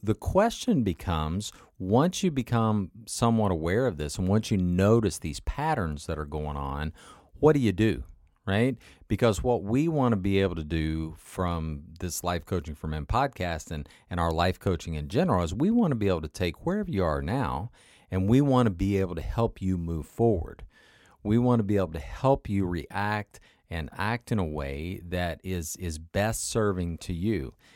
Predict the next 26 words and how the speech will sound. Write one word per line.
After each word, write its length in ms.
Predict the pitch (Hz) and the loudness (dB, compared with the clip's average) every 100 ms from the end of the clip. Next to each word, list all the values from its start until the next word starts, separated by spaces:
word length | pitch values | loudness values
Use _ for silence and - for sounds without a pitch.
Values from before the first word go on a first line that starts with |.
| _ - | _ -4
and 160 | 95 | 0
that 200 | 98 80 | 0 0
it 280 | 92 80 80 | -2 -2 0
doesn't 480 | 98 110 120 135 98 | 4 4 4 -2 -2
continue 760 | 98 87 - - 131 131 107 | -2 -2 -4 0 2 2 0
to 80 | 87 | -2
come 300 | - - 98 | -6 -4 -2
up 260 | 101 92 - | 0 -2 -4
over 400 | 92 113 104 95 | -4 -2 -2 -4
and 80 | 87 | -4
over 320 | 95 98 87 | -2 -2 -4
and 100 | 82 | -6
over 340 | 82 110 117 90 | -2 -2 -2 -4
again 460 | 73 76 73 85 - - _ - | -4 -6 -6 -8 -10 -20 _ -4
with 180 | 98 | -4
these 180 | - 92 | -2 -4
same 320 | - 95 87 | -2 -2 -2
people 540 | 80 143 147 - 80 101 - _ _ - | -2 -4 -4 -2 -2 -4 -10 _ _ -6
that 280 | 90 101 95 | 0 0 2
are, 260 | 92 90 85 | -2 -4 -6
that 160 | 90 | -4
are 120 | 87 | -2
in 60 | 87 | -2
your 80 | 87 | 0
lives. 280 | 127 104 - | 0 0 0
Now, 140 | 107 | -2